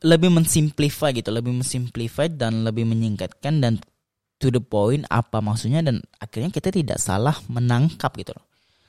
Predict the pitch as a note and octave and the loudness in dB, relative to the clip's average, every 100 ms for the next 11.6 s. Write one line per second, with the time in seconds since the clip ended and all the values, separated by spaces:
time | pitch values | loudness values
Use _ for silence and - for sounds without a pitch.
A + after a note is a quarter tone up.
0 | _ _ G3+ G3 - G#3 F3+ E3+ F3 E3 | _ _ 4 4 4 0 0 -2 0 0
1 | F#3 G#3 E3 - E3 D#3 A#2 B2 A#2 A#2+ | 0 4 4 4 -2 -2 -2 -4 -2 -2
2 | B2 D3 - - F#2+ A#2 - _ _ _ | -2 -6 -8 -8 -8 -10 -14 _ _ _
3 | _ _ _ _ _ C3+ B2 C3 F#3+ G3 | _ _ _ _ _ -8 -4 2 2 2
4 | A#3+ - - F#3+ C#3+ - D3 F3+ A#3+ G#3 | -2 -4 -6 -6 -6 -10 0 4 4 2
5 | C4+ B3 G#3 F#3+ B2+ G#2 B2 - - - | -4 0 4 4 2 0 -2 -4 -14 -16
6 | - - C#3 E3 - D3 F3+ C3+ B2 B2+ | -12 -2 0 0 2 4 6 4 2 2
7 | D3+ A#2+ A#2+ A2+ D3 B2+ A2+ G#2 - A#2 | 4 4 4 0 -2 -2 0 -2 -2 0
8 | A2 - G2+ G#2+ B2+ A#2+ A#2 A#2 G#2 - | 0 0 0 2 2 0 0 0 0 -2
9 | - G2+ C3+ - _ G#2 G2+ G2+ - - | -4 0 0 0 _ -4 -2 -4 -8 -18
10 | _ _ _ _ - G#2+ G#2+ G#2 G#2 A2 | _ _ _ _ -6 0 2 0 -2 -2
11 | - A#2+ A2 A2+ A2+ | 2 2 2 6 6